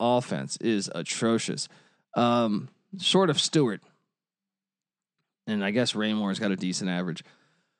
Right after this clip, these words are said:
Uh, Noah Massey is there. There, Noah Massey and Julian Ortega-Jones are tied for the lead in yardage with sixty-six yards.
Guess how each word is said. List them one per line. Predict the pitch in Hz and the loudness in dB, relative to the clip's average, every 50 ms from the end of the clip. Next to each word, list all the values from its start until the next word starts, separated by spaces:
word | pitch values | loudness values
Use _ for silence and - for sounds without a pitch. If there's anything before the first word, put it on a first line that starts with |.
| _ _ _ _ _ _ _ - - | _ _ _ _ _ _ _ -8 0
Uh, | - 151 175 180 180 175 170 170 175 175 165 165 170 170 | 2 4 6 6 6 6 6 6 6 6 6 6 4 6
Noah | 165 165 180 196 190 180 165 | 6 6 6 8 6 6 6
Massey | 156 151 151 151 151 147 - - 104 90 98 - - - - - _ _ - - _ _ _ _ _ _ _ _ _ - | 6 6 6 6 4 4 2 0 -2 -4 -6 -10 -12 -14 -16 -20 _ _ -20 -20 _ _ _ _ _ _ _ _ _ 2
is | 127 127 123 117 - | 4 4 4 4 4
there. | 127 123 117 110 87 - | 2 4 4 2 0 -2
There, | 123 117 117 113 - - | 0 0 0 0 0 -2
Noah | 120 123 120 135 151 160 165 | -2 2 4 6 6 6 6
Massey | 151 143 143 143 135 - 147 139 127 | 4 4 4 2 2 2 2 2 2
and | 98 120 117 113 | 2 2 2 2
Julian | 110 127 131 135 135 131 123 | 4 4 6 6 6 4 2
Ortega-Jones | 110 113 107 - - 143 123 120 113 110 104 98 120 120 120 120 120 120 117 110 - - | 2 -2 -4 0 2 2 4 4 4 2 2 2 2 2 4 4 4 2 2 0 -2 -4
are | - 104 98 92 | -2 -2 -2 -2
tied | - - - 127 110 113 117 117 113 110 - | -2 -4 -4 0 0 2 2 2 0 -2 -4
for | - 113 113 110 110 | 0 2 2 4 4
the | 110 101 104 | 2 2 0
lead | 101 104 104 101 110 120 117 117 117 113 110 - | 0 -2 -2 -2 0 2 4 4 4 2 2 0
in | - 104 110 104 101 104 95 - | -2 0 0 2 0 0 -2 -4
yardage | - 113 110 110 113 123 135 143 143 147 - - - _ _ _ - | -4 0 2 2 4 4 2 2 0 0 -6 -8 -10 _ _ _ -12
with | - - | -6 -4
sixty-six | - - 156 147 - - 120 - - 135 127 - - | -2 0 0 0 0 -2 -2 0 0 -2 -2 0 0
yards. | 107 110 107 107 104 95 - - - | 2 2 2 2 0 0 -4 -6 -8